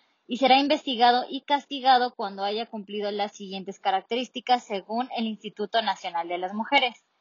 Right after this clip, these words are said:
La primera es que la víctima haya presentado signos de violencia sexual de cualquier tipo.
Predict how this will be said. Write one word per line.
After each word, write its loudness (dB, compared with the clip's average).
La 6
primera 6
es -4
que -2
la 6
víctima -4
haya -4
presentado -6
signos -6
de -2
violencia -4
sexual -2
de -6
cualquier -10
tipo. -8